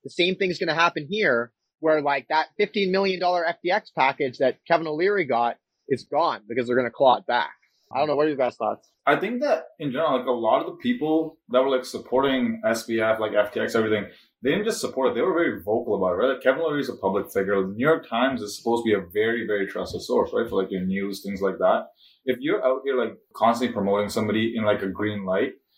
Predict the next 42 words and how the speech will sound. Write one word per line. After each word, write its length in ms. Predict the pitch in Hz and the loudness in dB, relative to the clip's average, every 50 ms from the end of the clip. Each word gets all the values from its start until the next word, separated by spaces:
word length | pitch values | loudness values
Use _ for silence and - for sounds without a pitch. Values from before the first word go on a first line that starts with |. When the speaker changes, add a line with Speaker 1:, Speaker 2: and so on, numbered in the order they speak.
| _ _ _ _ _ _ _ - | _ _ _ _ _ _ _ -4
Speaker 2:
the 80 | 123 127 | -2 0
moment, 320 | 135 147 165 175 175 170 | 2 2 0 0 -2 -2
like, 180 | 165 160 139 143 | -2 -2 0 0
all 180 | 143 147 151 | 0 0 0
this 120 | 156 - - | 0 -2 -2
kind 200 | 151 139 135 123 | -2 -2 -2 -2
of 60 | - | -4
stuff 260 | - - 143 139 - | -2 0 0 0 0
kind 140 | 135 131 127 | 0 -2 0
of 80 | 123 | 0
happens, 580 | 107 110 110 123 120 117 110 - - - - _ _ _ _ _ _ _ _ _ _ _ _ | 0 0 0 -2 -4 -4 -6 -6 -10 -12 -18 _ _ _ _ _ _ _ _ _ _ _ _
you're 160 | 117 135 147 | -4 -2 0
not 220 | 151 156 170 - - | 2 4 2 2 2
gonna 140 | 208 196 190 | -2 -2 -2
wanna, 200 | 185 185 170 160 | 0 0 2 2
like, 220 | 143 120 - 95 | 2 0 -2 0
backtrack 460 | 107 107 113 113 - 120 120 117 117 | 0 0 0 0 -2 -2 -2 -2 -2
saying 200 | - 113 117 113 113 | -4 -2 0 2 4
that 160 | 107 98 101 | 4 2 2
we 80 | 104 | 2
were 140 | 104 101 98 | 0 2 2
wrong, 340 | 95 98 98 98 98 98 95 | 4 4 4 2 2 0 -6
because 360 | 95 - 110 104 98 95 101 | -4 0 0 0 0 0 -2
you 80 | 123 131 | 0 2
want 160 | 143 143 139 | 2 2 2
people 200 | 143 135 135 120 | 0 0 0 0
to 60 | 113 | 0
trust 280 | - 117 113 113 - 120 | 0 0 0 0 -2 -4
you 100 | 113 - | -4 0
for, 80 | 117 | 0
like, 120 | 110 - - | 0 0 0
the 80 | 104 | 0
next 420 | 104 107 107 104 101 - - - - _ - | 0 0 0 0 0 -4 -8 -18 -20 _ -16
piece 180 | - - - - | -14 -6 0 2
that 120 | 104 98 | 2 2
you 100 | 98 95 | 2 0
say 180 | 95 - 98 92 | -2 -2 -2 0
and 120 | 92 92 | 0 -2
things 180 | 98 98 95 98 | -2 -2 -2 0
like 140 | 95 - - | 0 0 2
that, 220 | 90 90 90 - | 2 2 2 2
right? 180 | 98 98 104 | 0 0 -2